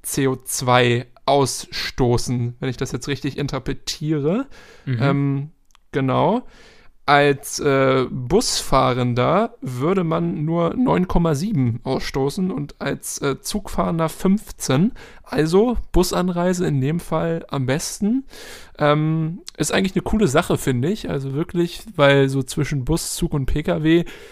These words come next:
Speaker 1: äh, tendiert man ja häufig dann auch mal zum bequemeren Mittel. Und vielleicht, wenn man sich vorher dann nochmal diese Tabelle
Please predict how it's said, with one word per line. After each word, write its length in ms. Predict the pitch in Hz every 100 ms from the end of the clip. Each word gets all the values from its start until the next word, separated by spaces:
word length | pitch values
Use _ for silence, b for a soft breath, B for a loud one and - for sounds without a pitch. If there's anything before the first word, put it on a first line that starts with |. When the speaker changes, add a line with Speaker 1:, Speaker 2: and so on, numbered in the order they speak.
| B
Speaker 1:
äh, 200 | B 269 240
tendiert 380 | 156 143 160 170
man 120 | 147
ja 380 | 143 139 139 139
häufig 400 | 135 180 - 175
dann 160 | - 160
auch 180 | - -
mal 220 | 147 143
zum 180 | - 139
bequemeren 920 | 127 - - 147 202 202 185 180 190 -
Mittel. 400 | 160 175 180 170
Und 140 | 151
vielleicht, 220 | - 151 -
wenn 80 | 147
man 100 | 139
sich 120 | -
vorher 180 | 156 147
dann 80 | 143
nochmal 200 | 135 135
diese 200 | 139 131
Tabelle 540 | 139 127 151 165 165